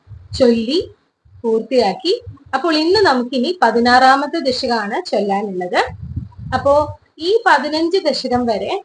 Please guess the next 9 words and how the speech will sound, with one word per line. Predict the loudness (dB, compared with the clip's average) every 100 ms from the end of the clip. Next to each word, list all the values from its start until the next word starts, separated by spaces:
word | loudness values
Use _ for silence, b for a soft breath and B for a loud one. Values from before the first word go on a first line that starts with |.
| -6
ഒരു | -2 0
പ്ലേലിസ്റ്റ് | 2 4 4 4 0 0
ആയിട്ടാണ് | 0 0 0 0 0
ഞാൻ | -2 -2
അപ്ഡേറ്റ് | -2 -2 -4 -2
ചെയ്യുന്നത്. | -4 -4 -2 -2 -2 -6 -12 0
പ്ലേലിസ്റ്റ് | 4 6 4 0 2 2 2
നാരായണീയം | 0 2 2 2 2 2 2 -2 -2
ദശകം | -4 -2 -4 0